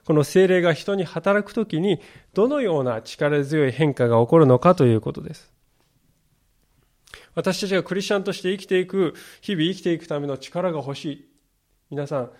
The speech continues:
えー、誰もがそのように感じていらっしゃると思いますが、その力はすべてこの聖霊が与えてくださる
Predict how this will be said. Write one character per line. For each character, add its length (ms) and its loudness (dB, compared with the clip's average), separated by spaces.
え 200 -12
ー、 20 -12
誰 200 2
も 140 4
が 140 4
そ 120 -2
の 80 2
よ 80 4
う 20 0
に 60 -6
感 160 0
じ 140 -10
て 60 0
い 40 2
ら 60 2
っ 20 -2
し 100 -4
ゃ 40 2
る 80 2
と 80 -6
思 120 0
い 40 0
ま 100 -2
す 160 -10
が、 220 -2
そ 220 -4
の 100 2
力 380 -8
は 160 -6
す 300 -12
べ 160 -10
て 200 -10
こ 160 -10
の 220 -4
聖 580 0
霊 240 -4
が 180 -2
与 160 -2
え 80 0
て 100 -8
く 100 -8
だ 120 -2
さ 180 -4
る 140 -6